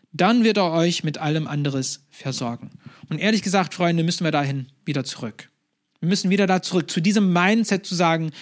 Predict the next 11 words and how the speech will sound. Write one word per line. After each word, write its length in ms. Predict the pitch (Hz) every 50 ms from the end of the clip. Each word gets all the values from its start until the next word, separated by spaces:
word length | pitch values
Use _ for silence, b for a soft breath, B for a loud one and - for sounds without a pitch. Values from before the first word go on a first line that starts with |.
| B B B B B
wir 280 | 160 160 233 254 220
werden 240 | 214 220 208 208 185
zuerst 500 | - 208 185 208 208 208 202 202 - -
Gottes 440 | - 196 190 202 208 180 - 170 151
Reiches, 640 | 165 180 202 196 - - 160 147 - - - - b b b b b b b b b
Gottes 360 | 185 185 190 202 175 - 175
Reich 380 | 175 170 170 180 175 - - b b b b b b
für 240 | - - 180 170 -
uns 280 | - 190 196 180 170 -
dafür 320 | 185 185 175 - 175 -
einsetzen. 640 | 175 185 208 190 170 156 139 - - - - 123 -